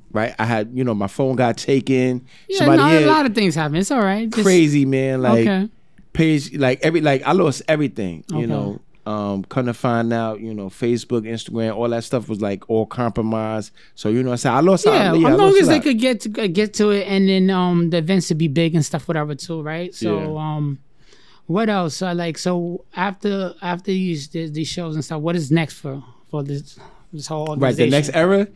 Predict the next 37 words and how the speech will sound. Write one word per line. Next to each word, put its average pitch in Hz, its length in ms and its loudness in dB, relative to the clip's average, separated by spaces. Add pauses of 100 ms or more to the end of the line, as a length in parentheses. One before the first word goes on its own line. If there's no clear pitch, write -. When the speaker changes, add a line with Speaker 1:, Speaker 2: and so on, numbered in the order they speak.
Speaker 2:
Yeah. 165 220 -2
Speaker 1:
So, 131 580 0
so 123 500 -4 (100)
the 117 200 -2
next 165 340 2
era, 131 440 0
which 131 280 0
I'm, 135 240 0
I'm 120 260 -6 (120)
actually 143 400 -2
stepping 135 400 -4
into 123 340 -4
it 101 160 -4
now. 92 600 -6
Speaker 2:
Yeah. 147 340 -4
Speaker 1:
Um, 104 500 -6 (960)
even 156 220 2
though 151 80 2
my 143 140 0
show 143 260 0
is 135 100 0
coming 135 300 -2
up, 131 260 -4
uh, 117 220 -2
this 127 260 -2
Sunday, 143 600 -2 (480)
um, 110 640 -2
the 110 100 2
next 135 300 0 (100)
era 123 280 0
for 104 440 -4 (140)
Love, 113 260 -2
Sex, - 460 -8 (240)
Love, 107 200 -4
Sex 107 240 -4
Change 120 380 -6
is 104 400 -4